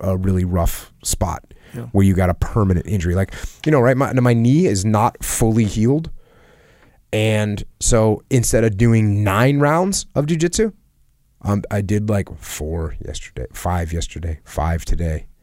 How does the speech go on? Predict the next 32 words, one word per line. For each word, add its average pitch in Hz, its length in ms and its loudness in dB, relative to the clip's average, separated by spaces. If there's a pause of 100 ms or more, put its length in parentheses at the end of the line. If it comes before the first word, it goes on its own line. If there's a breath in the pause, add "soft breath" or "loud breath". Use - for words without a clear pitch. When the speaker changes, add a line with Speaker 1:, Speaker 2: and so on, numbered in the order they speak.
(140)
Speaker 1:
you 127 100 -8
Speaker 2:
Mm-hmm. 90 60 0
Speaker 1:
know, 104 240 0 (140)
not, 95 280 0 (340 loud breath)
and, 117 340 2
and 127 380 2 (340)
avoiding 90 440 0
a 104 60 2
couple 120 280 -4
positions, 160 600 -4 (220)
right? 110 300 0
You 147 120 2
know, 175 80 4
Speaker 2:
Yeah. 196 40 4
Speaker 1:
that's 180 240 0
what 196 140 0
I'm 220 80 0
doing. 240 240 2 (180)
Speaker 2:
Yeah. 113 280 -4
Speaker 1:
That's 117 200 0
okay. 202 260 2 (320 loud breath)
I 127 100 4
Speaker 2:
Mm. 120 40 0
Speaker 1:
can't 185 200 2
go 170 200 2
in 214 80 0
there 185 180 4
and - 200 0
have 147 200 2
the 135 80 0
big 143 220 2
ego 156 380 0